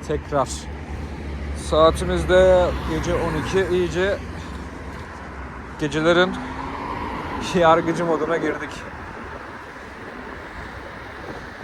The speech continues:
Yani arka arkaya çok gece videosu geldi ama hani akşam karanlık. Şartlar da bunu gerektirdi ister istemez. Maalesef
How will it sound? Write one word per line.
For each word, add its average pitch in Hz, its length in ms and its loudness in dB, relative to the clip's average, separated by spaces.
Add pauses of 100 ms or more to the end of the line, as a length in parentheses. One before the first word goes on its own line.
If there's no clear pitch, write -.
(800)
Yani 156 180 -2
arka 170 320 2
arkaya 190 320 4
çok 214 220 -2
gece 190 220 2
videosu 180 300 -4
geldi 170 280 4
ama 202 300 4 (2500)
hani 151 280 -4
akşam 156 380 2 (100)
karanlık. 151 400 6 (960)
Şartlar 196 580 2
da 214 100 -2
bunu 208 180 -6
gerektirdi 156 460 -6
ister 131 260 -8
istemez. 127 520 -10 (1600)
Maalesef 151 420 -4